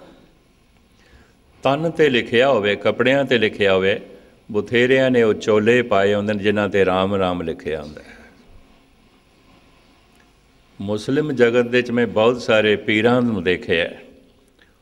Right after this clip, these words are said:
ਉਹ ਚੋਲੇ ਪਾਏ ਹੁੰਦੇ ਨੇ, ਉੱਪਰ ਉਹ ਚਾਦਰ ਓੜੀ ਹੁੰਦੀ ਹੈ, ਜਿਹਦੇ ਉੱਤੇ "ਲਾ ਇਲਾਹਾ ਇਲਲੱਲਾਹ ਮੁਹੰਮਦ ਰਸੂਲੁੱਲਾਹ"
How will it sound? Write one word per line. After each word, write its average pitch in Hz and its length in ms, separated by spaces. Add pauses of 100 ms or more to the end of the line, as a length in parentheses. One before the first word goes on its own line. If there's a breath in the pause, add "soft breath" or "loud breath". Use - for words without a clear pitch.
(480)
ਉਹ 151 120
ਚੋਲੇ 120 540
ਪਾਏ 107 320
ਹੁੰਦੇ 101 240
ਨੇ, 104 100
ਉੱਪਰ 117 260
ਉਹ 110 100
ਚਾਦਰ 113 600 (200)
ਓੜੀ 113 320
ਹੁੰਦੀ 95 240
ਹੈ, 95 60
ਜਿਹਦੇ 101 260
ਉੱਤੇ 101 220
"ਲਾ 98 300
ਇਲਾਹਾ 90 540 (760)
ਇਲਲੱਲਾਹ 104 640
ਮੁਹੰਮਦ 101 640 (260)
ਰਸੂਲੁੱਲਾਹ" 95 800